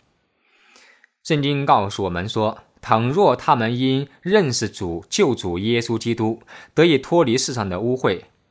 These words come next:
后来又在其中被缠住、制服，他们末后的境况就比先前更不好了。他们晓得义路，竟背弃了传给他们的圣命，倒不如不晓得为妙。俗语说的真不错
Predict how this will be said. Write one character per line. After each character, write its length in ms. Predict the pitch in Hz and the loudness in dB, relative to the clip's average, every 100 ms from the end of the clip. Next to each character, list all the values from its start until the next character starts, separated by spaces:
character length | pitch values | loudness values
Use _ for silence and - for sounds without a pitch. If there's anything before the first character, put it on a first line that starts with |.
| _ _ _ _ _ | _ _ _ _ _
后 160 | 196 | 4
来 160 | 160 156 | 6 6
又 180 | 202 190 | 4 2
在 180 | 156 107 | 2 0
其 200 | - 117 | -2 -2
中 200 | 127 120 | 0 0
被 140 | 110 | -2
缠 460 | - - 90 127 160 | -2 -6 -4 -2 -4
住、 280 | 147 90 | -4 -4
制 280 | 82 - 127 | -6 -4 -4
服， 360 | - 90 90 - - - - | -4 -4 -4 -6 -16 -16 0
他 100 | 160 | 0
们 140 | 151 | 2
末 240 | 196 214 | 2 2
后 200 | 135 175 | 2 0
的 80 | 113 | -2
境 240 | 95 90 85 | -2 -6 -6
况 360 | 127 95 92 | -2 -2 -4
就 100 | - | -10
比 140 | - 92 | -6 -4
先 320 | - 185 180 | 0 0 0
前 320 | 160 185 101 | -2 -2 -2
更 260 | 117 135 104 | -2 -4 -2
不 80 | 104 | -6
好 240 | - 76 | -6 -8
了。 260 | 80 - _ - - - | -8 -10 _ -20 -20 0
他 100 | 160 | 2
们 100 | 147 | 2
晓 380 | 143 117 104 101 | 0 2 2 2
得 220 | 104 107 | 0 -2
义 160 | 165 117 | -2 -4
路， 260 | 120 90 - - | -2 -4 -8 -6
竟 240 | 185 127 | -2 -2
背 260 | 123 175 101 | 0 0 0
弃 180 | - | -4
了 160 | 98 82 | -6 -6
传 360 | - 117 139 160 | -4 -2 -2 -2
给 160 | 90 | -6
他 200 | 87 - | -4 -4
们 140 | 98 85 | -4 -6
的 80 | |
圣 260 | 82 - 104 | -8 -6 -6
命， 280 | 85 98 90 - - - | -6 -8 -8 -18 -12 0
倒 160 | 113 | 2
不 160 | 131 175 | 4 2
如 200 | 110 101 | 2 -2
不 160 | - | -2
晓 400 | 170 - 101 82 | -6 -2 -2 -2
得 160 | 82 87 | -4 -4
为 180 | 82 82 | -4 -4
妙。 300 | 90 92 - _ - | -4 -6 -10 _ -12
俗 380 | - - 139 | -6 0 0
语 80 | 175 | 0
说 160 | 98 120 | -2 -2
的 120 | 95 | -4
真 260 | - 151 143 | -2 -2 -2
不 160 | 90 | -8
错 320 | 92 104 - | -4 -4 -6